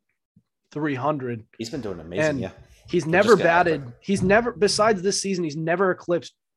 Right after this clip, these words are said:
Speaker 1: two eighty.
Speaker 2: Mm-hmm.
Speaker 1: So he's been pretty solid too, but I don't know. That, that's, uh, but I digress. We didn't requ-, acquire him, so.
Speaker 2: Mm-hmm. Which sucks, but that would have been the right move if we were buying.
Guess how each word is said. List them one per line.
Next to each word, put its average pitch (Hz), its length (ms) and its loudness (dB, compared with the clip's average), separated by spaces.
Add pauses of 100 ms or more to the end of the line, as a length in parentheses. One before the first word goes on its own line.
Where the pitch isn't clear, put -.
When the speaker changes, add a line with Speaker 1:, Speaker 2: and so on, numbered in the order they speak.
(160)
Speaker 1:
two 160 220 0
eighty. 139 260 -8 (360)
Speaker 2:
Mm-hmm. 135 140 -12 (680)
Speaker 1:
So 190 200 -2
he's 190 360 -4
been 254 220 4
pretty 240 220 2
solid 170 480 2
too, 151 360 -6 (200)
but 135 300 -4 (400)
I 147 100 0
don't 135 120 -4
know. 120 240 -8 (160)
That, 151 260 -2
that's, 175 260 0
uh, 156 120 -4
but 180 140 2
I 208 100 6
digress. 185 540 -2 (320)
We 165 120 -2
didn't 190 340 -2
requ-, 175 420 2
acquire 165 520 2
him, 135 240 -12
so. 123 360 -10 (220)
Speaker 2:
Mm-hmm. 98 200 -12 (560)
Which 117 340 -4 (180)
sucks, - 840 -4
but 120 160 -2
that 123 280 0
would 120 120 2
have 110 80 -4
been 110 160 -4
the 92 80 -6
right 104 220 -4
move 98 200 -8
if - 160 -16
we 90 60 -10
were 78 120 -10
buying. - 380 -2